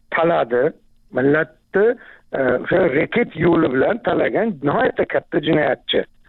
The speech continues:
Bu endi butun dunyoga mana ayon bo'ldi. Uni jinoyatlardan faqat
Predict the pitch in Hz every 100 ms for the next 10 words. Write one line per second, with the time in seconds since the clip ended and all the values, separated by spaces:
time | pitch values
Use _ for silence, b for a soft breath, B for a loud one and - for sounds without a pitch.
0 | _ - 165 180 156 160 - 135 196 180
1 | 156 156 151 135 135 139 127 127 123 -
2 | 143 139 127 127 139 233 196 233 B B
3 | B 156 151 160 156 151 151 185 220 151
4 | - 247